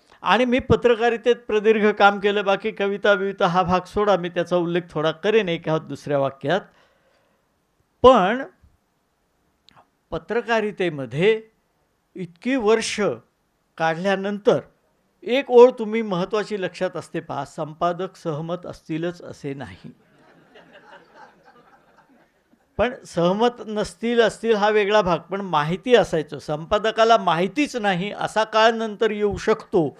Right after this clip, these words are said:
ही आम्हाला कल्पना नव्हती. पण आज मला एवढंच म्हणायचं आहे की आधी जे जे सगळे बोलले त्या सगळ्याशी मी सहमत आहे.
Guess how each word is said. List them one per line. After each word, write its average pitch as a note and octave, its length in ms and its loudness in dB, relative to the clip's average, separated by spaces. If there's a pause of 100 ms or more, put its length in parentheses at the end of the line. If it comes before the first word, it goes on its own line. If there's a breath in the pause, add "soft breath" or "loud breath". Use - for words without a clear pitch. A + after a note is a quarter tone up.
(380 loud breath)
ही G3 80 4
आम्हाला G3+ 360 4
कल्पना E3+ 500 -2
नव्हती. A#2+ 380 -12 (640 soft breath)
पण A3+ 180 6 (1300)
आज A3 260 2
मला A#3 280 4
एवढंच A3+ 440 8
म्हणायचं F#3 420 -2
आहे E3 340 0
की - 380 -8
आधी E3 380 2
जे G3+ 220 4
जे A3+ 180 2
सगळे A3+ 380 8
बोलले G3+ 520 6
त्या - 400 -6
सगळ्याशी G3 640 -2
मी G#3 180 -2
सहमत F3+ 560 0
आहे. G#2+ 300 -10